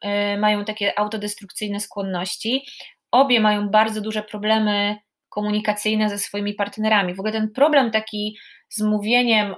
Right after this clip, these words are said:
o uczuciach, e, z, e, mówieniem jasno, czego się potrzebuje, e, czego się chce od, e, od partnera, to też jest taki motyw, który się w pisarstwie Sally Rooney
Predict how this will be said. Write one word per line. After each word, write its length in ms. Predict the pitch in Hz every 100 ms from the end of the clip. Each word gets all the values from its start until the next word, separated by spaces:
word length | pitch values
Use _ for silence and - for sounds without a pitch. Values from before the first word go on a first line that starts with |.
| _ -
o 420 | 196 190 190 -
uczuciach, 880 | 185 - 269 - 220 208 196 196 -
e, 440 | 190 185 180 180
z, 360 | 185 - - -
e, 720 | 185 185 185 180 185 185 185 185 _ _ _ _ _ _ _
mówieniem 500 | - 214 214 233 233
jasno, 400 | 226 220 - 208 214
czego 180 | 220 220
się 120 | 220
potrzebuje, 840 | 226 214 - 214 254 214 185 180 185 _ _ -
e, 180 | 185
czego 220 | 185 196 208
się 160 | -
chce 540 | 208 - 240 220 185 -
od, 220 | 180 - 190
e, 380 | 180 175 175
od 160 | - 190
partnera, 440 | 202 - 196 214
to 80 | 262
też 140 | 269 302
jest 120 | 269
taki 200 | 240 226
motyw, 260 | 240 240
który 160 | - 226
się 240 | 220 214
w 320 | 214 - 202 214
pisarstwie 420 | 214 226 226 226
Sally 320 | 220 208 202
Rooney 380 | 202 214 214 214